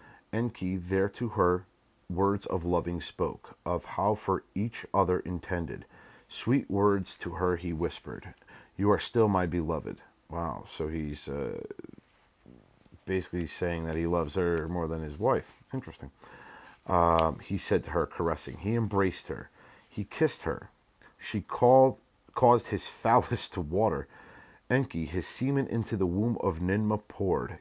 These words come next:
"Give me a son, give me a son," he cried out. She took the semen into her womb, the semen of Enki her impregnated.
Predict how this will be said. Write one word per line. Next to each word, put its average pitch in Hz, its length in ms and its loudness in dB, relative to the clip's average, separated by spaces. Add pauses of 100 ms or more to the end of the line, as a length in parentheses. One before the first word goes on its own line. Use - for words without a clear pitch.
(100)
"Give 101 200 2
me 104 200 0
a 95 40 2
son, 107 440 0
give 120 240 0
me 120 160 2
a 101 40 0
son," 120 420 2
he 90 120 -4
cried 87 320 0
out. 78 220 -2 (1000)
She - 220 -6
took - 500 2
the 92 140 -2
semen 95 400 0
into 92 320 -2
her 95 120 0
womb, 82 460 -2
the 80 80 -4
semen 107 340 0
of 95 140 -2
Enki 95 480 -4 (400)
her 92 300 4
impregnated. 82 800 -2